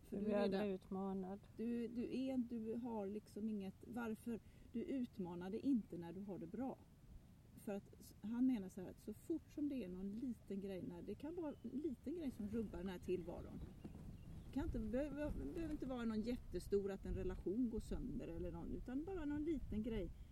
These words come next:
Speaker 1: eh, som bara rubbar ditt liv. Som gör att det är ett tecken till dig att nu har du en chans att ta reda på lite mer om dig själv.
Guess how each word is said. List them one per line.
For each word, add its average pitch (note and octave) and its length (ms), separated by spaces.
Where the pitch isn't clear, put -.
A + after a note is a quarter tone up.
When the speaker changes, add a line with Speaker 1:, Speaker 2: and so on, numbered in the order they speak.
Speaker 1:
eh, F3+ 440
som G3 180
bara F3+ 220
rubbar D#3+ 540
ditt G3 200
liv. G3+ 320
Som B3 180
gör G3+ 220
att - 280
det C4+ 320
är - 20
ett - 180
tecken C4 480
till F3 240
dig - 100
att - 240
nu A#3+ 280
har F3 180
du F3 260
en E3 220
chans - 760
att - 400
ta G3 120
reda F#3 300
på - 140
lite E3 220
mer G#3+ 280
om A3 120
dig - 100
själv. - 240